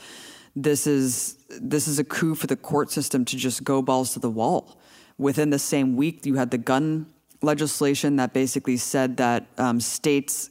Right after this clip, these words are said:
gun laws are essentially not up to the states anymore, that they infringe on individual rights to try to have, like, concealed carry laws or anything like that. So that, that was overturned in New York, a hundred-year-long standing law. Um, the E P A.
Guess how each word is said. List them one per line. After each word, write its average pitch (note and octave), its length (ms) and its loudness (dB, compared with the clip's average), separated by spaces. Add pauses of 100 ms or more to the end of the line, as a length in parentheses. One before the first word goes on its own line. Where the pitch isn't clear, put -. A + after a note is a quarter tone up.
(120)
gun C#3+ 240 2
laws B2 380 2
are A#2+ 280 2 (200)
essentially B2+ 800 0 (380)
not C3+ 200 4
up C#3+ 100 -2
to D3+ 60 -2
the C3 100 0
states D3 300 -2
anymore, A2+ 400 -6 (360)
that C#3 120 -6
they D3+ 100 4
infringe C#3+ 480 0
on C3+ 120 2
individual D3 520 0
rights B2+ 340 0
to C#3 100 0
try C3 200 -2
to B2 60 0
have, B2 220 0
like, B2 120 -2
concealed B2+ 540 -4
carry B2+ 340 0
laws B2+ 300 2
or B2 80 0
anything C#3 220 0
like D#3+ 180 -4
that. A2+ 240 -2
So C#3 140 -2
that, B2+ 360 2
that B2 140 2
was B2 120 0
overturned C3 520 0
in A#2+ 100 0
New A2+ 60 2
York, B2 420 0
a A#2+ 60 -2
hundred-year-long B2+ 760 0
standing A#2+ 500 -2
law. A#2 280 0 (840)
Um, B2 600 2
the D3 220 2
E D3+ 60 0
P D#3+ 220 0
A. D3+ 280 0